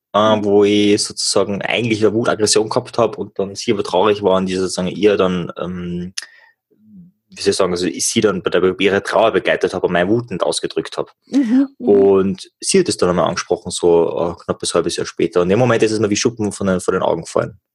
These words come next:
Speaker 1: Dass
Speaker 2: Das ist
Speaker 1: das
Speaker 2: eigentlich auch interessant, weil sie das anspricht und damit du vielleicht auch ein bisschen die Genehmigung bekommen hast, äh,
Speaker 1: Ja.
Speaker 2: das jetzt auch ausdrücken zu dürfen.
Speaker 1: Genau, genau, ja.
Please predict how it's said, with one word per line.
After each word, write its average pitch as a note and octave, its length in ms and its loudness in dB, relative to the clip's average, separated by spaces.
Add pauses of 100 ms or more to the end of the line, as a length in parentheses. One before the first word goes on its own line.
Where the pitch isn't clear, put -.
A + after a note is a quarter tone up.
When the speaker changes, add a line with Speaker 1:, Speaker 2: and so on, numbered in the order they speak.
(500)
Speaker 1:
Dass - 0 -
Speaker 2:
Das - 120 -8
ist - 60 -4
Speaker 1:
das A3+ 80 2
Speaker 2:
eigentlich A#3+ 220 2
auch A3+ 120 2
interessant, A#3+ 460 0
weil G3+ 220 2
sie B3+ 200 2
das A#3+ 220 0
anspricht G#3+ 500 -2
und A#3 320 -2 (120)
damit G#3 360 2 (200)
du B3 120 2
vielleicht G#3+ 440 2
auch - 60 2
ein G3+ 80 -2
bisschen A3+ 220 -2
die A3 120 -4
Genehmigung A3+ 580 0
bekommen G#3+ 480 -2
hast, A3 220 -4 (200)
äh, - 200 0
Speaker 1:
Ja. - 80 -6
Speaker 2:
das G#3+ 100 -4 (100)
jetzt G#3 160 -8
auch G3+ 180 2
ausdrücken G3 520 -4
zu F#3 140 -8
dürfen. F3+ 400 -6
Speaker 1:
Genau, G#2 300 2
genau, F2+ 340 0
ja. - 400 -2